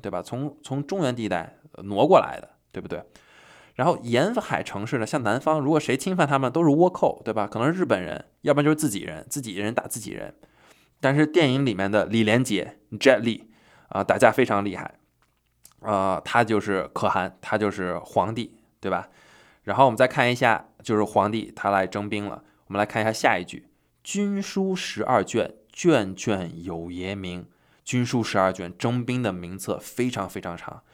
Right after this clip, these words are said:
这个十二呢是个虚数，可能是十二卷，也可能是两卷，也可能是两千，两千卷，我谁也不知道，对吧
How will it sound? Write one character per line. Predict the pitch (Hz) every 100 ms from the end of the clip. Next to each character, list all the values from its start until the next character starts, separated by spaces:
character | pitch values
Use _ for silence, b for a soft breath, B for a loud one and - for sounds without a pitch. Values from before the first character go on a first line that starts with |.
| b
这 | -
个 | 147
十 | 127 101
二 | 120
呢 | 127 101
是 | -
个 | 104
虚 | 95 131
数， | 131 107 -
可 | - 101
能 |
是 | 139
十 | - 113
二 | 104
卷， | 101 -
也 | -
可 | 104
能 | 101
是 |
两 | 107 87
卷， | 95 -
也 |
可 | 101
能 | 107
是 |
两 | 101 92
千， | 90 95
两 | 98 92
千 | - 110
卷， | 107 - B B -
我 | 80
谁 | - -
也 | 104
不 | 82
知 | 85
道， | 82 -
对 | 95
吧 | 87